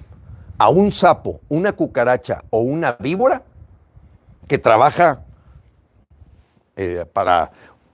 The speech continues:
como disidencia, etcétera, es dedicarse a criticar ciudadanos, a descalificar ciudadanos que luchan, a desprestigiarlos, a criticarlos,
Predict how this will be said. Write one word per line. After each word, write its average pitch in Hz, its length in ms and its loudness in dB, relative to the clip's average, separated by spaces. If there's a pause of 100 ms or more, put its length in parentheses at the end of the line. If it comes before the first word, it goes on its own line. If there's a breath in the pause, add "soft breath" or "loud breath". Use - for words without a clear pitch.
(340)
como 110 240 2
disidencia, 120 840 0
etcétera, 143 440 -2 (720 soft breath)
es 175 300 2 (560)
dedicarse 151 540 0
a 175 60 0
criticar 143 440 -2
ciudadanos, 107 640 -2 (960 loud breath)
a 120 120 2
descalificar 123 680 0
ciudadanos 139 500 2
que 123 120 -2
luchan, 107 360 -6 (720 soft breath)
a 110 100 2
desprestigiarlos, 113 1160 0 (600 soft breath)
a 120 140 -4
criticarlos, 120 840 -4